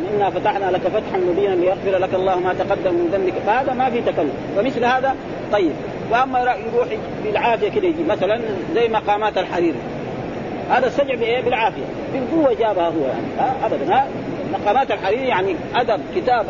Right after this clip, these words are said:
أدبي ممتاز من أحسن ما يكون، بس في إيه؟ أشياء صعبة، يعني، بعيدة في اللغة العربية جايبها. ها؟ يقدر يساوي مقامة كلها حروف معجمة، كلها بالنقط،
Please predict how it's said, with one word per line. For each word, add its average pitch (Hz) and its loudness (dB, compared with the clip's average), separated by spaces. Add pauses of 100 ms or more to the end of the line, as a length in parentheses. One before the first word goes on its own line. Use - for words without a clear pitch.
أدبي 196 0
ممتاز 208 2
من 196 -8 (140)
أحسن 226 -2
ما 185 2
يكون، 160 0
بس 269 2 (120)
في 254 -2
إيه؟ 262 2 (360)
أشياء 269 2 (280)
صعبة، 196 2
يعني، 151 2 (140)
بعيدة 196 2
في 156 -2
اللغة 170 2
العربية 151 2
جايبها. 143 0 (580)
ها؟ 165 -2 (240)
يقدر 226 2 (260)
يساوي 262 2
مقامة 240 0
كلها 285 2 (240)
حروف 247 2 (100)
معجمة، 160 0 (1600)
كلها 277 6
بالنقط، 208 0